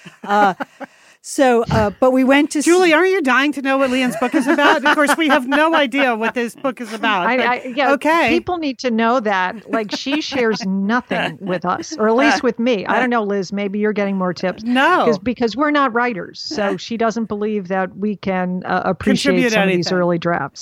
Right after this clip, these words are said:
Speaker 3: So
Speaker 1: Yeah.
Speaker 3: it's gonna
Speaker 2: Okay.
Speaker 3: be a big surprise,
Speaker 1: Yeah.
Speaker 3: uh, to us as
Speaker 2: Action,
Speaker 3: well.
Speaker 2: Action Set in the Pantheon. I can't wait to see the movie, Leanne.
Speaker 1: Yeah,
Speaker 2: That's what
Speaker 1: okay.
Speaker 2: I love your new book.
Speaker 1: Fantastic. So, but one of the, one of the reasons Colin was excited was because the tomb of Marie Curie is there.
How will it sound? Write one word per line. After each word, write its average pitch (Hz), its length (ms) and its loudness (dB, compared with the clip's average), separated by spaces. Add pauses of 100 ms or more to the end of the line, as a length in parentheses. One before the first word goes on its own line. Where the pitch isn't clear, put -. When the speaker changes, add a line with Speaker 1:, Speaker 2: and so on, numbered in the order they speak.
Speaker 3:
So 302 80 4
Speaker 1:
Yeah. 233 200 6
Speaker 3:
it's 302 100 2
gonna 359 160 4
Speaker 2:
Okay. 302 100 4
Speaker 3:
be - 40 4
a 247 40 0
big 262 220 -2
surprise, 247 720 -4
Speaker 1:
Yeah. 302 240 0
Speaker 3:
uh, 180 40 -4
to 185 200 -6
us 247 160 0
as 285 120 2
Speaker 2:
Action, 453 180 2
Speaker 3:
well. - 140 -2 (120)
Speaker 2:
Action 311 340 2
Set 330 200 0
in 311 100 0
the 294 80 2
Pantheon. 285 560 -2
I 254 80 0
can't 302 220 0
wait 277 140 0
to 285 60 -2
see 285 140 -4
the 277 100 0
movie, 214 300 -2
Leanne. 175 160 -4
Speaker 1:
Yeah, 381 140 6
Speaker 2:
That's 285 220 6
what 440 100 4
Speaker 1:
okay. 339 80 4
Speaker 2:
I 277 80 2
love 262 160 0
your 262 120 2
new 247 140 0
book. 226 140 0
Speaker 1:
Fantastic. 330 640 -2 (260)
So, 302 240 2
but 254 300 0 (240)
one 294 320 0
of 330 100 2
the, 294 200 -2
one 277 240 0
of 277 60 0
the 269 100 0
reasons 262 360 -2
Colin 277 320 -2
was 208 160 -4
excited 185 340 -6
was 196 220 -6
because 208 320 -8
the 214 100 -8
tomb 220 260 -8
of 196 120 -8
Marie 202 320 -4
Curie - 380 -6
is - 140 -20
there. - 220 -20